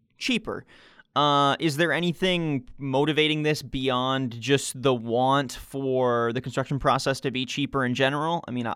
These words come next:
obviously that's everyone's goal always, but is there anything else motivating this need for,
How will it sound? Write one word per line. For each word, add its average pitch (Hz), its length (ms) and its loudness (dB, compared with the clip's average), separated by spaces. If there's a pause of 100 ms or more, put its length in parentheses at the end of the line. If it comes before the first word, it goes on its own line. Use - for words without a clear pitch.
obviously 123 320 0
that's 117 240 -2
everyone's 117 640 -2 (220)
goal 165 340 10
always, 135 640 10
but 143 120 0
is 127 100 -4
there 143 140 4
anything 143 360 -2
else 143 320 4
motivating 160 540 0
this 143 180 -4
need 143 340 -6
for, 123 460 -2